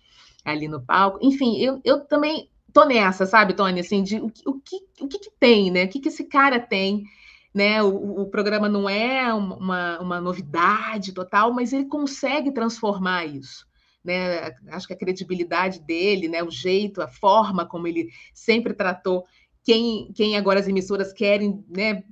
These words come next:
a-, abocanhar, vamos dizer assim, de qualquer jeito, que são jovens, ele sem-, ele sempre conseguiu dessa, dessa, na, na forma dele, trazer essa galera, né? Fazer um programa que, que,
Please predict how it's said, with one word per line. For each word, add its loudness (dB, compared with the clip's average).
a-, -8
abocanhar, 0
vamos -4
dizer -6
assim, -8
de -12
qualquer 0
jeito, 0
que -20
são -2
jovens, 0
ele -4
sem-, -6
ele -4
sempre -2
conseguiu -4
dessa, -2
dessa, -12
na, -18
na -10
forma 6
dele, 2
trazer 0
essa -4
galera, -2
né? -4
Fazer -6
um 0
programa -4
que, -10
que, -12